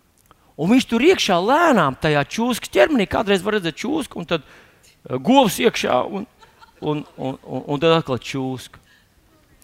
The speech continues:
Lēnām, lēnām viņš spiež. Tas spiediens ar katru mirkli kļūst li-,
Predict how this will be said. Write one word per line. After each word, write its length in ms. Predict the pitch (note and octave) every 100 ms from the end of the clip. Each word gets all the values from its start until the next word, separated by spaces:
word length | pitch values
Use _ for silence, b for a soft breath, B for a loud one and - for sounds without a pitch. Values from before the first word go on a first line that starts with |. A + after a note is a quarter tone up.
| b b b -
Lēnām, 880 | G#2+ D3+ B3 C4+ C#4 C#4 C4+ C4+ C#4
lēnām 480 | C#4 C4 A#3 F#3+
viņš 160 | F3+ - - _ _ -
spiež. 380 | - B3+ C#3+ - B B -
Tas 160 | E3 -
spiediens 480 | - C#4 G#3 D#3+
ar 120 | C#3+ -
katru 380 | G#3+ A#3 B3 G#3+
mirkli 360 | A#3 A#3+ A3
kļūst 440 | - G#3 G#3 - A3+
li-, 120 | A3